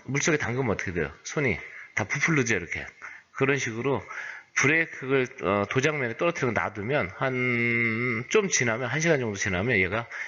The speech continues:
일어납니다. 어, 일어나니까 그렇게 되지 않기 위해서는 바로 흘리면 바로바로 닦아주셔야 됩니다.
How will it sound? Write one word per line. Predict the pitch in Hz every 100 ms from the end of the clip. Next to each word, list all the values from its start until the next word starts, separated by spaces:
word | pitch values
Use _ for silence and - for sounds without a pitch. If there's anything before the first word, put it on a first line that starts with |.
| - -
일어납니다. | 131 175 123 80 69 - - - _ _ _
어, | - - - - 98
일어나니까 | 98 90 76 - 95
그렇게 | 85 80 98 87
되지 | 87 85
않기 | 80 - 82
위해서는 | 71 - 87 131 - - - -
바로 | - 117 101
흘리면 | - 202 135 117 131
바로바로 | 90 92 90 82 95
닦아주셔야 | 120 - 101 - 87
됩니다. | - - -